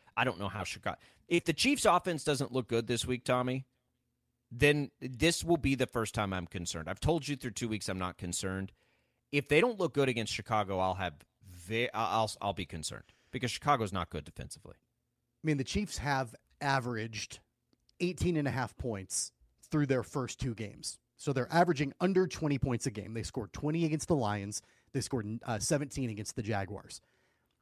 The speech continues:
Speaker 2: Against a Bears team that is clearly reeling, clearly struggling, clearly underperforming, you've got to go significantly higher than your average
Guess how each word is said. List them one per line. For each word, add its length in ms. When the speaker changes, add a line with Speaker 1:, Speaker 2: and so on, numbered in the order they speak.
Speaker 2:
Against 380
a 40
Bears 360
team 260
that 140
is 100
clearly 680
reeling, 580
clearly 480
struggling, 720
clearly 560
underperforming, 1000
you've 320
got 260
to 80
go 420
significantly 1080
higher 500
than 320
your 240
average 640